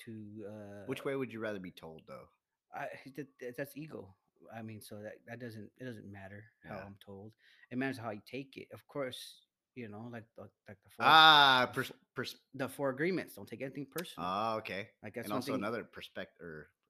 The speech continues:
Speaker 1: It's
Speaker 2: okay.
Speaker 1: just, it's just, you know, and people, that ego that gets in front of us is like, "Fuck that, I'm not gonna," this is like the whole America thing. "I'm in America, I can do it. This is where we, you know, we fuck,"
Speaker 2: Well.
Speaker 1: it's like, it's like, it's like, but it's, it's like, get over your,
Speaker 2: <laughs>
Speaker 1: get over your,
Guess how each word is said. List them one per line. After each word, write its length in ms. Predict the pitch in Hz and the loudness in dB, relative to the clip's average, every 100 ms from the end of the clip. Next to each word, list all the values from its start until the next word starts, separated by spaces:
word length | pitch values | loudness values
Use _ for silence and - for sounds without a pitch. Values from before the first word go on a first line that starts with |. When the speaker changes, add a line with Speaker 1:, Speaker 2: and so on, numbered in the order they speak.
| - | -10
Speaker 1:
It's 140 | - - | -6 -2
Speaker 2:
okay. 80 | 185 | -2
Speaker 1:
just, 160 | 170 | -4
it's 120 | 180 | -6
just, 260 | - 180 - 170 | -4 -4 -4 -10
you 220 | 160 170 | -8 -6
know, 180 | 175 175 160 | -4 -2 -4
and 100 | 143 | -4
people, 200 | 156 170 | -4 -6
that 140 | 147 131 | -4 -4
ego 340 | 175 175 160 | -4 -4 -2
that 120 | 143 117 | -2 -4
gets 220 | 139 - | -6 -6
in 80 | 120 | -6
front 180 | 135 | -4
of 80 | 147 | -2
us 180 | 127 123 | -2 -4
is 120 | 117 | -10
like, 140 | 95 101 - - | -12 -12 -12 -8
"Fuck 220 | 226 - | -8 -8
that, 60 | |
I'm 100 | 120 | -10
not 100 | 180 | -8
gonna," 160 | 156 110 - - - - | -8 -8 -12 -14 -4 0
this 120 | 196 | 2
is 60 | 135 | 2
like 180 | 143 104 | 0 0
the 60 | 110 | 0
whole 220 | 156 151 | 0 2
America 360 | 127 147 180 - | 0 0 0 -2
thing. 160 | - 113 | -10 -4
"I'm 120 | 196 | -2
in 60 | 185 | -2
America, 440 | 170 214 170 135 | 2 2 2 0
I 60 | 175 | -4
can 160 | 196 165 | -2 -2
do 160 | 175 | -2
it. 160 | 165 165 | -2 -2
This 140 | 196 | -2
is 60 | 170 | -2
where 100 | 180 | -4
we, 140 | 165 156 | -2 -2
you 100 | 151 | -2
know, 140 | 147 | 0
we 180 | 156 180 | 0 0
fuck," 320 | 151 160 190 - - - | 0 0 0 -4 -20 -10
Speaker 2:
Well. 320 | 156 127 98 92 | -4 -4 -4 -6
Speaker 1:
it's 100 | 165 | -2
like, 160 | 175 - | -2 -2
it's 140 | 175 170 | -4 -2
like, 160 | 160 - | -2 -4
it's 160 | 165 | -2
like, 160 | 160 151 | -2 -2
but 80 | 156 | -6
it's, 160 | - 165 | -8 -8
it's 120 | 160 | -2
like, 160 | 160 147 | -2 2
get 140 | 190 | 2
over 180 | 220 233 | 4 4
your, 180 | 220 151 | 2 2
Speaker 2:
<laughs> 100 | 156 | 2
Speaker 1:
get 60 | |
over 160 | 202 214 | 0 2
your, 300 | 220 165 131 | 2 2 0